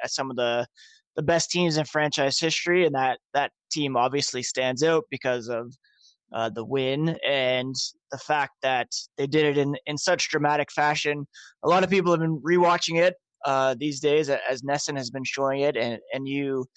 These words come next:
uh, were able to cover that team. What, what do you remember most from that, that twenty eleven run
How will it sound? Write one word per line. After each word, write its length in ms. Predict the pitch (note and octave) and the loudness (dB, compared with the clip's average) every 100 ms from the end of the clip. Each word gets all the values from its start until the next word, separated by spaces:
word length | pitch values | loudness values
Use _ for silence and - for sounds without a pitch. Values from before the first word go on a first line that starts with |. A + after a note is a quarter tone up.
| - - - _ _ _ - | -20 -20 -20 _ _ _ -6
uh, 300 | C3 A2+ A2+ | -2 0 2
were 160 | C#3+ | 2
able 180 | D#3+ D3 | 2 0
to 80 | C#3 | -2
cover 280 | - G#3+ G3 | -2 2 2
that 260 | D#3 B2 | 2 -2
team. 260 | - D3+ D3+ | -6 -4 0
What, 180 | F3 G#3 - - _ _ - | 0 0 -4 -10 _ _ -4
what 120 | F3+ | 0
do 60 | |
you 120 | G3+ F#3+ | 2 2
remember 340 | F3 E3+ D#3+ | 4 2 2
most 340 | D3+ D#3 D#3 | 2 2 0
from 160 | - C#3+ | -4 0
that, 260 | C#3+ C3+ - _ D3 | 2 0 -2 _ -4
that 160 | C3+ | -4
twenty 280 | - D3+ D3+ | -2 0 2
eleven 460 | C#3 C3+ B2+ C3 C3 | 2 2 0 -6 -4
run 420 | C#3 C#3 C3+ | 0 0 -2